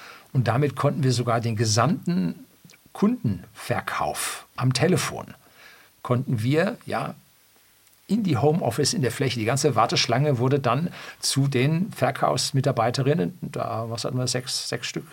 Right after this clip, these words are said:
in der Fläche dann verteilen können, wo dann das Telefon, ja, dann dort entsprechend den Warteschlangenregeln klingelte.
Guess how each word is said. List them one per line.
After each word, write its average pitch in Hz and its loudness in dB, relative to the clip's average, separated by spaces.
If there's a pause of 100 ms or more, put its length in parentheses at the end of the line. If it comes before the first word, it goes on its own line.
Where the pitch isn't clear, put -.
(480)
in 151 0
der 127 2
Fläche 135 2
dann 120 -2 (760)
verteilen 117 0
können, 127 0 (300)
wo 120 0
dann 117 2
das 127 2
Telefon, 160 -4
ja, 113 -2
dann 123 2
dort 113 0
entsprechend - -2
den 113 -2
Warteschlangenregeln 123 0
klingelte. 113 0